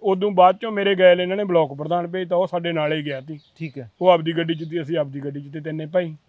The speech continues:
Speaker 1: ਚਾਰੇ ਜਾਣੇ ਅਸੀਂ। ਉਦੋਂ ਗੱਲੋਂ ਅਸੀਂ ਢਿੱਲੋਂ ਹਵੇਲੀ ਤੇ ਆ ਗਏ। ਢਿੱਲੋਂ ਹਵੇਲੀ ਤੇ ਆ ਕੇ ਉਹ ਸਾਨੂੰ ਕਹਿੰਦਾ, ਕਹਿੰਦਾ, "ਬਾਈ, ਪਿਛਲੇ ਪ੍ਰਧਾਨ ਦਾ ਵੀਹ ਲੱਖ ਰੁਪਇਆ ਲਵਾਇਆ ਇਹਨਾਂ ਨੇ।"
Speaker 2: ਹੂੰ, ਹੂੰ।
Speaker 1: ਵੀ ਪਿਛਲੇ ਪ੍ਰਧਾਨ ਨੇ ਵੀਹ ਲੱਖ ਰੁਪਇਆ ਲਾਇਆ, ਵੀ ਤੈਨੂੰ ਬਾਈ ਐਤਕੀ ਤੀਹ ਲੱਖ ਰੁਪਇਆ ਦੇਣਾ ਪੈਣਾ।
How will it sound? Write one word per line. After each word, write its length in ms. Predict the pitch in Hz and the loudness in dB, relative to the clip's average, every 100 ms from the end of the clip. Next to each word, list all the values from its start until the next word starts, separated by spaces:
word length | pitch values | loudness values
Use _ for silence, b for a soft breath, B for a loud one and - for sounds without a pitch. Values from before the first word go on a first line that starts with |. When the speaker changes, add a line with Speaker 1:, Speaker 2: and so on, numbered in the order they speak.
| _ _ _ _ - | _ _ _ _ 2
Speaker 1:
ਚਾਰੇ 280 | 170 165 | 2 2
ਜਾਣੇ 240 | 156 147 160 | -4 -8 -10
ਅਸੀਂ। 160 | 147 | -8
ਉਦੋਂ 260 | 175 175 180 | -6 -4 -2
ਗੱਲੋਂ 360 | 165 165 165 156 | -2 -2 -4 -6
ਅਸੀਂ 140 | 170 | -8
ਢਿੱਲੋਂ 400 | 180 185 175 147 | -6 -2 -2 -2
ਹਵੇਲੀ 240 | 156 151 | -4 -6
ਤੇ 160 | 143 156 | -6 -6
ਆ 60 | 151 | -6
ਗਏ। 180 | 165 151 _ _ _ _ | -8 -10 _ _ _ _
ਢਿੱਲੋਂ 300 | 196 202 202 | 0 2 2
ਹਵੇਲੀ 240 | 175 180 180 | 0 -2 -4
ਤੇ 140 | 170 | -2
ਆ 80 | 170 | -2
ਕੇ 100 | 160 | -2
ਉਹ 100 | 185 | -6
ਸਾਨੂੰ 240 | 180 180 | -4 -6
ਕਹਿੰਦਾ, 180 | 170 175 | -6 -6
ਕਹਿੰਦਾ, 180 | 180 185 | -6 -6
"ਬਾਈ, 180 | 175 180 | -4 -4
ਪਿਛਲੇ 360 | 190 160 170 | -6 -10 -10
ਪ੍ਰਧਾਨ 380 | 170 175 190 180 | -8 -4 -2 0
ਦਾ 80 | 170 | -2
ਵੀਹ 180 | 170 180 | -2 0
ਲੱਖ 220 | 202 - | -2 -2
ਰੁਪਇਆ 260 | 156 156 147 | -6 -6 -8
ਲਵਾਇਆ 240 | 139 127 | -10 -12
ਇਹਨਾਂ 160 | 127 143 | -16 -20
ਨੇ।" 100 | 131 _ | -20 _
Speaker 2:
ਹੂੰ, 220 | 175 165 131 | -10 -10 -10
ਹੂੰ। 240 | 135 120 104 | -12 -12 -6
Speaker 1:
ਵੀ 80 | 170 | -2
ਪਿਛਲੇ 360 | 180 165 180 | -2 -2 -2
ਪ੍ਰਧਾਨ 320 | 175 180 190 | 0 0 -2
ਨੇ 80 | 180 | -2
ਵੀਹ 180 | 165 156 | -4 0
ਲੱਖ 200 | 180 175 | 0 0
ਰੁਪਇਆ 300 | 165 151 170 | -6 -6 -4
ਲਾਇਆ, 340 | 165 160 156 151 _ _ _ _ _ 165 | -2 -2 -4 -10 _ _ _ _ _ -8
ਵੀ 80 | |
ਤੈਨੂੰ 340 | 175 185 185 175 | -2 0 0 0
ਬਾਈ 180 | 180 196 | 2 2
ਐਤਕੀ 260 | 180 165 | 0 -4
ਤੀਹ 200 | 175 180 | -6 -2
ਲੱਖ 220 | 202 185 | 0 2
ਰੁਪਇਆ 220 | 170 165 165 | 0 -4 -6
ਦੇਣਾ 200 | 156 147 | -6 -10
ਪੈਣਾ। 220 | 123 | -14